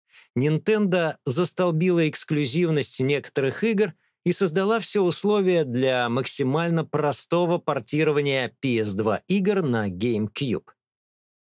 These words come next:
Разработчикам подобные ухаживания пришлись по душе. Многих это заставило забыть прежние обиды. Одна из таких студий создала для стартовой линейки Nintendo два аркадных хита: Crazy Taxi и Super Monkey Ball.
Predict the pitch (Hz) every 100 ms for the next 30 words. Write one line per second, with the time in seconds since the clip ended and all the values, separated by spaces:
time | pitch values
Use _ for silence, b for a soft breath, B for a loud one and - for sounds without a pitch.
0 | - 135 139 196 196 - 220 220 185 196
1 | 196 180 180 170 - 214 208 165 170 160
2 | 147 131 139 143 - 160 165 - 135 123
3 | - - 71 - _ _ - 151 202 180
4 | - 180 151 135 135 - 160 139 131 -
5 | 127 107 104 170 175 - 143 143 135 139
6 | 127 127 123 135 110 - b b b b
7 | 139 135 202 - 185 196 - - 233 214
8 | 170 120 135 104 131 175 143 135 120 151
9 | 131 - 131 127 131 135 120 127 127 123
10 | 165 180 147 117 98 98 147 139 - 143
11 | 120 123 - 135 123 - 76 - _ _
12 | - 151 151 117 120 - 220 - 165 -
13 | 180 180 175 156 - 214 180 156 151 131
14 | 143 107 71